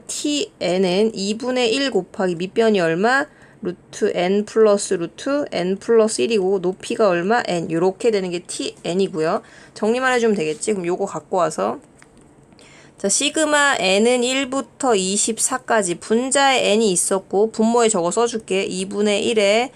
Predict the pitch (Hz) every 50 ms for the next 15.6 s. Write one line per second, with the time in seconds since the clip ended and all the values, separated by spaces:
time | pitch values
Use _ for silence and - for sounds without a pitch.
0 | - - - - - - 185 185 185 - - - 277 294 294 - - 185 185 196
1 | 214 220 - - 254 254 247 240 240 233 - - 233 233 233 226 220 214 196 175
2 | 180 185 185 180 170 156 170 160 - - - - 202 - - - 160 160 170 196
3 | 226 254 240 - - 170 - - - - 175 175 175 175 208 - - 170 160 -
4 | - 170 180 190 180 - - - 190 202 214 214 196 180 185 180 214 262 294 311
5 | 294 - - 214 214 226 226 226 220 220 202 175 202 214 202 196 202 196 - 214
6 | 196 214 208 180 180 170 - 185 - 165 - - 165 156 175 196 240 277 285 -
7 | - - - - - - - - 202 185 202 220 226 196 175 - - - 214 208
8 | 208 - 254 269 262 269 269 233 220 196 185 190 208 233 240 - - 262 240 247
9 | 254 240 240 214 185 180 180 185 190 202 220 233 226 214 214 220 - - - 269
10 | - - - 190 185 - 208 - - - 254 240 - - 214 202 202 170 151 180
11 | 202 220 240 247 240 233 240 247 240 - 247 240 226 220 220 - - - 285 277
12 | 247 214 226 233 226 185 170 170 - - - - 269 285 - - - 185 175 185
13 | 190 - - 226 220 220 208 202 208 - - 196 185 180 180 - 214 214 214 233
14 | 254 247 196 175 165 - - - - - - 196 220 220 208 180 156 151 156 170
15 | 214 240 226 - - - - - - - -